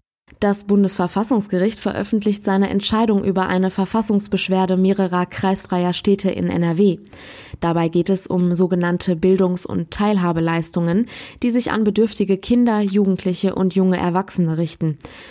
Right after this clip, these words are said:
So können Kosten für Klassenfahrten oder Zuschüsse für Schulbedarf übernommen werden. Die Organisation liegt seit zweitausendelf bei den Kreisen und kreisfreien Städten.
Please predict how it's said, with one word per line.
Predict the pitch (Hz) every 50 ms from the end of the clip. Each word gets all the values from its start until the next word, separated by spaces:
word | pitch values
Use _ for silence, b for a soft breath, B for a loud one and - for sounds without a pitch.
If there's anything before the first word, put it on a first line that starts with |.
| B B
So | - - 175
können | 170 - 185 175 175 170
Kosten | - 185 175 175 - - 240 233 226
für | - - 208 202
Klassenfahrten | - 214 220 220 - 220 202 - 208 190 185 185 - 190 190
oder | - 190 185 185 185 190
Zuschüsse | - - 247 247 233 - 202 190 - - 185
für | 180 - 190 180
Schulbedarf | - - 269 269 226 185 165 - 156 160 - -
übernommen | - 160 170 175 190 190 180 170 165 156
werden. | 160 160 160 - 160 170 175 B B B B B B B B B B 190
Die | 190 180
Organisation | 180 180 175 180 180 180 170 180 175 - - - 190 202 247 254
liegt | 220 226 220 - - -
seit | 202 196 196 -
zweitausendelf | - 202 208 208 202 190 190 185 185 - - 202 208 185 170 - -
bei | - 170 165
den | 170 170 170
Kreisen | - - - 175 165 170 175 190 220 226
und | - 196 196 196
kreisfreien | - - 202 196 196 - - - 175 170 165 165 165
Städten. | - - - 202 202 - 175 185 214